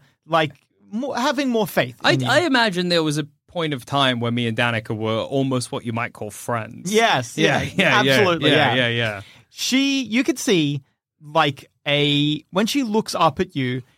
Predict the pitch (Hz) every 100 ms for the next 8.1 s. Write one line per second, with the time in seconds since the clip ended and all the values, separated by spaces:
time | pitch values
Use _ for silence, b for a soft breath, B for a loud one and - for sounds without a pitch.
0 | _ _ _ - - 247 277 254 202 214
1 | 202 196 185 - 143 135 131 123 139 123
2 | 135 123 - - - - - 151 117 -
3 | - 151 123 147 143 160 156 156 - 165
4 | 151 139 135 131 135 127 127 120 b _
5 | 180 175 233 247 254 - 202 175 - 190
6 | 175 139 123 - _ 165 - 214 220 226
7 | - 147 139 147 160 208 - 156 131 120